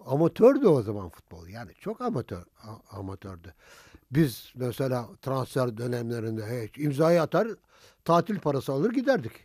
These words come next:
Dö-, döndüğümüzde "Nedir, ne oluyor?" diye sormaya bile utanırdık, korkardık, çekinirdik böyle, ayıp olurmuş gibi. Ondan sonra bize derlerdi ki "İşte şu kadar alacaksın." Mesela ben bir yıl, bir transferimde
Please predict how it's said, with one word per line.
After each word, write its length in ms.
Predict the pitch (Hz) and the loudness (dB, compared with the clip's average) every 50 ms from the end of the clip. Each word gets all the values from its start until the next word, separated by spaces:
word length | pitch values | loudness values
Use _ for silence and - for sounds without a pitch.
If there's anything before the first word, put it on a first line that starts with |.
| _ _ _ _ _ _ _ _ _ _ _ _ _ - - 156 | _ _ _ _ _ _ _ _ _ _ _ _ _ -20 -16 -12
Dö-, 380 | 156 165 175 165 180 175 165 | -8 -6 -4 -4 -4 0 6
döndüğümüzde 680 | 160 196 208 202 180 208 208 196 202 185 185 226 214 180 | 10 10 10 10 10 8 8 8 8 6 6 6 6 8
"Nedir, 300 | 190 240 247 214 233 220 | 6 6 6 6 6 4
ne 140 | 185 185 190 | 8 10 10
oluyor?" 380 | 208 233 240 247 233 214 202 170 | 10 10 10 10 10 8 8 8
diye 220 | 185 202 220 226 | 8 8 8 6
sormaya 520 | - - 190 196 190 196 208 220 226 233 202 | 6 4 2 2 4 4 4 6 4 4 4
bile 140 | 190 190 | 2 0
utanırdık, 680 | 165 156 147 - 156 151 151 165 151 143 185 180 - - | 0 0 -2 0 0 2 2 0 0 0 -2 -4 -4 -4
korkardık, 720 | - 170 151 - - 165 160 131 117 143 - - - - _ _ - - _ _ | -2 -2 -2 0 0 0 0 0 0 -2 -4 -6 -12 -20 _ _ -20 -20 _ _
çekinirdik 720 | - 165 151 - 165 170 165 165 147 131 139 117 - 120 | -4 -4 -2 0 0 2 2 2 2 0 -2 -6 -6 -6
böyle, 200 | 123 127 143 175 160 - - - - _ - _ | -4 -4 -4 -4 -6 -10 -16 -20 -20 _ -20 _
ayıp 300 | 131 143 147 135 - 123 | -4 -4 -2 -2 -4 -8
olurmuş 400 | 117 110 113 107 107 104 - - | -10 -10 -10 -10 -10 -12 -14 -14
gibi. 260 | - 117 117 190 226 - _ _ _ _ _ _ _ _ | -16 -12 -10 -10 -12 -12 _ _ _ _ _ _ _ _
Ondan 100 | - 147 | -10 -4
sonra 140 | - 196 180 | -2 -2 0
bize 200 | 175 185 208 180 | 2 2 2 4
derlerdi 360 | 208 208 202 214 226 214 214 | 4 2 4 2 0 -2 -2
ki 80 | 185 175 | -6 -6
"İşte 160 | - - 175 | -4 -4 -4
şu 160 | - - 208 | -4 -4 0
kadar 260 | 202 214 175 190 185 180 | 0 2 2 4 2 2
alacaksın." 580 | 170 165 139 156 156 139 - 214 220 226 165 - _ _ _ _ _ _ _ _ _ _ | 2 0 0 0 -2 0 0 0 0 0 -2 -10 _ _ _ _ _ _ _ _ _ _
Mesela 280 | 120 113 - 160 151 139 | -12 -8 -6 -6 -4 -2
ben 220 | 156 160 151 143 | -2 -2 -2 -2
bir 80 | 151 185 | -2 0
yıl, 280 | 196 175 160 185 196 - _ _ _ _ _ _ _ _ - _ _ _ | 0 2 0 0 -2 -6 _ _ _ _ _ _ _ _ -20 _ _ _
bir 280 | 147 143 175 185 170 175 | -4 0 0 0 0 0
transferimde 800 | - 156 151 147 139 - 156 151 143 147 147 151 170 196 202 - | -2 0 0 0 0 0 -2 0 0 0 0 0 -2 -2 -4 -6